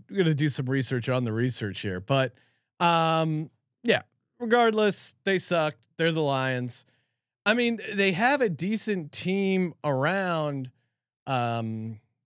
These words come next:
around Jared Goff, but that's the problem. They still have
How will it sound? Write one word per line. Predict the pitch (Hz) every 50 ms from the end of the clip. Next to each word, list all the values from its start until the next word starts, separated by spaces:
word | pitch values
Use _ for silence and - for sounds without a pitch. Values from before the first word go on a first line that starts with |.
| _ _ _ _ _ _ _ _ _ _ _ -
around | 165 170 175 180 190 190 180 160
Jared | 147 180 185 175 165 151
Goff, | 131 185 240 240 - - - _
but | 156 160
that's | 180 214 202 -
the | 185
problem. | 135 214 233 208 156 120
They | 123 160
still | 147 - - - 190 190 185 175
have | - 160 170 175 175 175 165 147